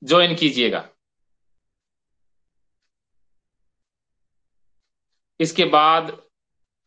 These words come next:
Next viewer ये तिनसुकिया जी हैं, सरस्वती जी हैं, आप में से कोई भी mic unmute करना चाहें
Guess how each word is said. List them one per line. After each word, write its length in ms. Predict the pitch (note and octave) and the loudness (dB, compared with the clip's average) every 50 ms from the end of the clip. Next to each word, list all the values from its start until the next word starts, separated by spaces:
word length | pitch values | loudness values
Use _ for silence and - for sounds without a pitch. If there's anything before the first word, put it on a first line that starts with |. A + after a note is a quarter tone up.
| _ _ _ _ _ _ _ _ _ _ _ _ _ _ _ _ _ _ _ _ _ _ _ _ _ _ _ _ - | _ _ _ _ _ _ _ _ _ _ _ _ _ _ _ _ _ _ _ _ _ _ _ _ _ _ _ _ -8
Next 420 | C#3 D3 E3+ G3+ G#3 - - - F#3+ F3+ F3+ E3+ - - | -4 -2 -2 -2 -4 -4 -4 -2 0 0 0 -2 -6 -6
viewer 580 | D3+ C#3 D#3 D#3+ D#3+ E3 E3+ E3 E3 - - - _ _ _ _ _ _ _ _ _ _ _ _ _ _ _ C3+ | -2 0 2 2 4 4 4 2 0 -6 -10 -16 _ _ _ _ _ _ _ _ _ _ _ _ _ _ _ 0
ये 420 | C#3 D#3 E3 E3 D#3+ E3 - - _ _ _ - | 2 2 4 2 0 -4 -10 -20 _ _ _ 0
तिनसुकिया 600 | G3+ G3+ G3+ G3 - F#3 F#3 - F3+ F3 F3 E3+ | 0 2 2 2 0 -2 -2 0 0 2 2 0
जी 140 | E3+ F3+ | 0 0
हैं, 220 | F3 E3 F3 E3+ D#3+ | 0 2 2 2 0
सरस्वती 640 | D#3+ - E3 D#3+ D#3+ - E3 D#3+ D#3 D#3+ F3 D#3+ | 2 0 0 0 0 0 0 0 0 2 2 2
जी 140 | D#3+ D#3+ D#3+ | 2 2 2
हैं, 280 | D#3+ D#3+ D#3 C#3+ - - - | 2 0 -2 -2 -4 0 2
आप 180 | D#3 D#3 E3 | 4 4 4
में 160 | F3 F3+ F#3+ F#3+ | 2 2 0 0
से 180 | F#3+ F#3+ E3 | 2 0 0
कोई 240 | - E3+ E3+ F3 F3+ | 2 2 4 4 4
भी 500 | D#3+ D#3 E3+ F3 E3+ E3 D#3+ E3 - - _ _ _ _ _ _ _ _ _ _ _ _ _ _ _ _ _ _ _ - | 4 4 4 4 4 2 0 -4 -10 -20 _ _ _ _ _ _ _ _ _ _ _ _ _ _ _ _ _ _ _ -6
mic 500 | C#3 C#3+ D3 D#3 D#3+ E3 D#3+ - - - - | 0 2 2 2 2 0 -2 -6 -10 -6 -2
unmute 400 | D#3+ D#3 D#3 D3+ D#3 E3 E3 D#3+ | 0 0 2 4 4 4 4 2
करना 320 | E3 - D#3 D3 D3+ D#3 D3 | 2 0 0 2 2 0 0
चाहें 560 | - D#3+ C#3+ C#3+ D#3 F3 F3+ E3+ F3 - | 2 0 0 0 0 -2 -2 -2 -6 -10